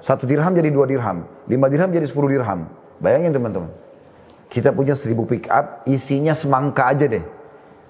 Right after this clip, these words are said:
Satu semangka harga modalnya sepuluh ribu. Langsung ditawar sebelum masuk ke kota kita dua puluh ribu. "Semua saya beli ini. Habis, nggak usah capek-capek, terima cash."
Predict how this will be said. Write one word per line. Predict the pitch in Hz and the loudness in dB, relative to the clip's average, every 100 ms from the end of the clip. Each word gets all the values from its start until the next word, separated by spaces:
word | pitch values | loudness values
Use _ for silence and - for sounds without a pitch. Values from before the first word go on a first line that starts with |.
| - - - - - | -20 -20 -20 -20 -14
Satu | - 131 123 147 | -2 0 2 0
semangka | 127 131 127 127 175 | 0 0 0 0 0
harga | 165 135 123 127 | 2 0 2 2
modalnya | 127 123 120 147 170 - - - - - | 2 2 0 2 0 -2 -10 -20 -20 -20
sepuluh | - 135 135 | -4 0 2
ribu. | 147 120 - - - - - | 2 0 -4 -8 -20 -10 0
Langsung | 151 180 165 190 | 2 2 0 0
ditawar | 156 147 143 151 170 160 | 2 2 2 2 0 -2
sebelum | 131 143 156 | -2 0 2
masuk | 151 143 151 | 0 0 -2
ke | 139 | 0
kota | 135 127 135 | 0 0 -2
kita | 135 175 185 | 0 0 2
dua | 131 131 | 0 0
puluh | 143 | 0
ribu. | 147 127 101 - - - | 0 -2 -6 -8 -20 -14
"Semua | - 156 190 180 | -2 2 4 4
saya | 160 147 | 2 0
beli | 139 127 | 0 -2
ini. | 95 - - - - - - - - _ - - | -4 -10 -18 -20 -20 -20 -20 -20 -20 _ -12 -2
Habis, | 135 156 | 0 2
nggak | 117 127 | 0 0
usah | 135 | 2
capek-capek, | 139 131 135 127 120 - | 2 2 0 0 -6 -4
terima | 131 131 131 | -2 0 0
cash." | 127 - | -2 -4